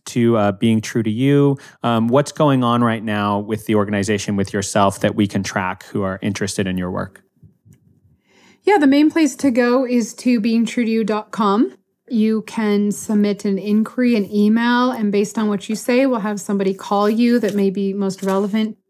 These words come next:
Speaker 2: Um, we do offer the training year round, but we have our biannual trainings that start fall and spring. Gosh, we sold out this fall, which is great, but we have figured it out to be able to
Speaker 1: Congratulations.
Speaker 2: take more people <laughs> in. So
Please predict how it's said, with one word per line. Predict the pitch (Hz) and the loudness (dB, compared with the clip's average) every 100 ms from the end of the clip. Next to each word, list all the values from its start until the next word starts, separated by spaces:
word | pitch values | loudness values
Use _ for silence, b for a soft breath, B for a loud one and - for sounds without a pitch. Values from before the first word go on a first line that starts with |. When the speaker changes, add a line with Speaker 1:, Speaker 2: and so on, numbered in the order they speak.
| _ B B | _ B B
Speaker 2:
Um, | 214 220 214 | 0 2 2
we | 214 202 | 0 -2
do | 180 233 240 240 | 0 2 2 2
offer | 226 226 - | 0 -2 -4
the | 233 | -4
training | 220 - 240 233 233 | -4 -2 0 2 0
year | 233 233 | -2 -4
round, | 220 220 233 254 262 | -4 -2 0 0 0
but | 214 196 | -2 -4
we | 214 208 | -4 -4
have | 170 220 208 208 196 196 - b b b b - | -6 -4 -2 -2 -4 -8 -16 b b b b -4
our | 208 208 208 202 202 202 - | 0 0 0 0 -2 -4 -6
biannual | 208 202 - 107 208 208 208 | -2 -2 -2 -2 -2 -2 -6
trainings | 202 208 202 202 196 | -6 -2 2 2 0
that | 208 202 | -4 -8
start | - 214 202 202 | -6 -4 -2 -4
fall | - 214 208 | -4 -2 -2
and | 208 190 | -2 -4
spring. | - - 214 226 240 262 _ _ _ _ - | -6 -4 0 2 2 0 _ _ _ _ -6
Gosh, | 240 247 247 | -2 -2 -2
we | 214 | -4
sold | - 240 226 | -2 -2 0
out | 220 269 | 0 0
this | 254 202 | -2 -4
fall, | - 220 247 | -4 -2 0
which | 285 254 | 0 -2
is | 220 | -4
great, | 196 202 208 254 - | -2 0 2 0 -2
but | 220 190 | -4 -2
we | 220 | -2
have | 214 226 | -2 -4
figured | 226 208 | -4 -2
it | 202 | 0
out | 202 117 | 0 0
to | 131 | 2
be | 170 | 2
able | 196 | 0
to | 196 | -2
Speaker 1:
Congratulations. | 196 | -6
Speaker 2:
take | - 202 - | -2 -4 -2
more | 214 208 | -2 -2
people | 202 233 220 254 | -2 -2 0 0
<laughs> | |
in. | 220 233 233 269 | 2 2 4 2
So | 269 254 233 220 | 2 0 0 0